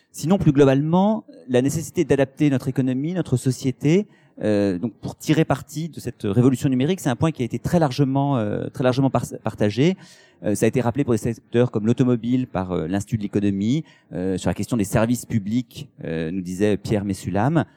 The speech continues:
Euh, c'est des sujets qui sont extrêmement vastes. Euh, aussi ce soir, on a choisi trois thèmes. Euh, donc on, on, évidemment, c'est pas une manière exhaustive de voir le sujet, mais il nous semblait que c'était trois, euh, sujets emblématiques. Euh, donc on a souhaité, euh, aborder la question de l'innovation,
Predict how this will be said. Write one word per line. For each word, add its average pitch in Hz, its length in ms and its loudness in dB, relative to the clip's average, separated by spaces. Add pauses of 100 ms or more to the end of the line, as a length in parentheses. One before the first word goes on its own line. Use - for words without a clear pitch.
(320)
Euh, - 240 -8 (240)
c'est - 160 0
des 147 80 6
sujets 160 260 2
qui - 80 -14
sont 180 120 -2
extrêmement 143 480 0
vastes. 151 460 -2 (380)
Euh, 127 40 -2
aussi 135 220 2
ce 185 140 0
soir, 196 320 2
on 170 100 -4
a 143 80 0
choisi 160 460 -4
trois 175 240 0
thèmes. 185 440 2 (340)
Euh, 120 500 2
donc 113 180 -8
on, 123 60 -4
on, 113 580 -8
évidemment, 143 260 2
c'est 139 120 -4
pas 135 400 2
une 113 100 -2
manière 123 300 0
exhaustive 156 440 2
de 147 60 -8
voir 123 200 2
le 131 60 0
sujet, 139 300 0
mais 202 80 -2
il 170 40 0
nous 143 60 -2
semblait 147 180 0
que - 40 -10
c'était 139 100 -6
trois, 143 380 -2
euh, 113 40 -4
sujets 131 320 -2
emblématiques. 135 640 0 (440)
Euh, 120 360 -4
donc 120 260 -6
on - 20 -2
a 139 80 2
souhaité, 170 640 2
euh, 101 300 -6
aborder 131 280 0
la 147 40 4
question 131 180 -2
de 123 60 0
l'innovation, 165 680 0